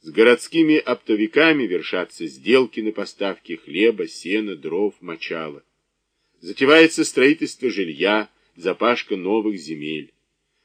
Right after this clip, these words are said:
А те, что покрепче да пооборотистей, в мыслях замахиваются на железо, потому что умные головы постигли мучительный смысл плугов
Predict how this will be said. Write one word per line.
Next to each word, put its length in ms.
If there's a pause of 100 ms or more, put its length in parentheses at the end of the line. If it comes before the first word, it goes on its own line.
А 160
те, 160
что 240
покрепче 680
да 140
пооборотистей, 1040 (400)
в 160
мыслях 460
замахиваются 1080
на 220
железо, 640 (600)
потому 320
что 280
умные 380
головы 480
постигли 720
мучительный 560
смысл 480
плугов 520